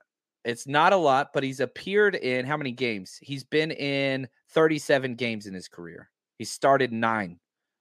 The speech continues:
One and eight as a starter. Like, I'm not saying he's great. That's not what I'm doing at all. I hope nobody takes me as saying, like, "Oh, this guy, we're gonna be fine with him." That's not what it is at all. It's he knows the system.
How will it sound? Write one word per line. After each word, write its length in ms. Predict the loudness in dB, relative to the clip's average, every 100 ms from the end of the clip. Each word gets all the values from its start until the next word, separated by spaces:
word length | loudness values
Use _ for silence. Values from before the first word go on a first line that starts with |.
| _ _ _ _ _ _ _ _ _ _ _ _ _ _
One 280 | 0 4 4
and 140 | 4
eight 160 | 2 2
as 160 | 2
a 60 | 0
starter. 500 | -4 0 0 -2 -10 _
Like, 240 | -4 -2 -2
I'm 120 | 2
not 220 | 4 4
saying 540 | 2 -2 0 0 -2 -6 _ _
he's 280 | -8 -6 -6
great. 400 | -2 2 2 2 _
That's 200 | -4 2
not 160 | 4 6
what 120 | 6
I'm 120 | 4
doing 220 | 2 0 2
at 60 |
all. 120 | 0
I 100 | 0
hope 200 | 4 4
nobody 320 | 4 4 4 2
takes 440 | 0 -2 -2 -10
me 220 | -8 -6
as 100 | -6
saying, 280 | 0 2 2
like, 240 | -2 -6 -2
"Oh, 260 | 2 2
this 220 | 0 -6 0
guy, 240 | 2 2
we're 140 | 0 -2
gonna 120 | -4
be 120 | -4
fine 320 | -2 0 0
with 140 | -4 -14
him." 180 | -18 -4
That's 200 | -4 0
not 100 | -2
what 100 | -2
it 100 | -6
is 160 | -12 -10
at 80 |
all. 320 | 0 2 2 _ _ _ _ _ _ _ _
It's 460 | -4 -4 -4 -14 -16 _ _ _ _ _ _
he 100 | -12 0
knows 300 | 4 4 2
the 80 |
system. 520 | -4 -2 0 0 0